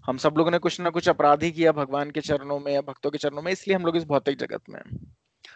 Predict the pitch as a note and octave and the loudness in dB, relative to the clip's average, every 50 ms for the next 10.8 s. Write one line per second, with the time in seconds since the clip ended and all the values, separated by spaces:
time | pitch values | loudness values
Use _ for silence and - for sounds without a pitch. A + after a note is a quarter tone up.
0 | - - _ _ _ - E3 D#3+ E3 E3+ E3 D#3+ - F3 E3 E3 F#3 F#3+ F3 F3 | -20 -20 _ _ _ 4 6 8 8 8 6 6 6 4 4 6 4 4 6 4
1 | F3 D#3 D#3+ D#3+ E3 E3+ E3+ F3 D#3+ D3+ D3+ D#3 D#3+ D#3+ D#3+ D#3+ D3 C#3+ - - | 4 6 6 4 4 2 0 0 0 0 0 -2 -4 -2 -2 -2 -2 -2 -2 -4
2 | D#3+ D3+ D3+ D3+ D3+ D3 D3 D3 D3 D#3 C#3+ C#3+ D3 - D#3+ D#3+ - D#3+ C#3+ C#3+ | -2 -2 -2 -4 -4 -2 -2 0 0 0 0 -2 -2 -2 -4 -2 0 0 -2 0
3 | D3 D3+ C#3+ D3 C#3+ D3 C#3+ D3+ C#3+ C#3 - - C#3 C3+ C#3+ C#3 - _ _ _ | -2 -4 -4 -2 -4 -2 0 2 2 2 2 0 -2 -2 -2 -2 -4 _ _ _
4 | _ - - - C#3+ - - C#3+ - C#3 B2+ - D#3 C#3+ C#3+ C3+ C3 C3 C#3 C3+ | _ -10 -6 -6 -4 -2 -4 0 0 0 -2 0 -2 -4 -4 -2 -4 -4 -4 -6
5 | A#2+ A#2 - A2+ B2 A#2+ - C#3 C3+ C#3 C3+ C3 B2+ B2 B2 B2+ B2+ B2+ C3 C3 | -8 -6 -4 -6 -6 -4 -4 0 0 0 0 0 -2 -2 -2 -2 -2 -2 -2 -2
6 | B2 A#2+ A2+ - - - - - - - C3 - - D3 D3+ D3 D3 C#3+ C#3+ C#3 | -4 -4 -4 -4 -6 -6 -6 -6 -6 -6 -4 0 2 2 4 6 6 6 6 4
7 | C3+ - D3+ D3 D#3 D#3 D3 - _ - - - - _ - - C3+ C#3+ D3+ D3+ | 2 2 2 2 2 2 0 -2 _ -16 -20 -20 -20 _ 2 4 6 6 6 6
8 | D#3 D3+ D3+ D3+ C#3+ C#3+ C#3+ C#3 C#3 C#3 C#3+ D3 C#3 - - - C#3+ C3+ C#3 D3 | 6 4 4 4 6 8 8 8 8 8 6 6 6 2 -2 -6 -6 -6 -8 -10
9 | C#3+ C3+ B2+ C3 B2 - - B2 - C3 B2+ C3+ - - - B2 - D3+ D3 C#3+ | -8 -6 -6 -6 -6 -8 -12 -16 -12 -10 -10 -10 -10 -12 -14 -8 -6 -4 -2 -2
10 | C#3+ C#3+ C#3+ C#3+ D3 C#3+ C#3 C#3+ D3 D3 D3 D#3 D3+ D3 - | 0 0 -2 -2 -4 -2 -2 -2 -2 0 0 2 2 0 -2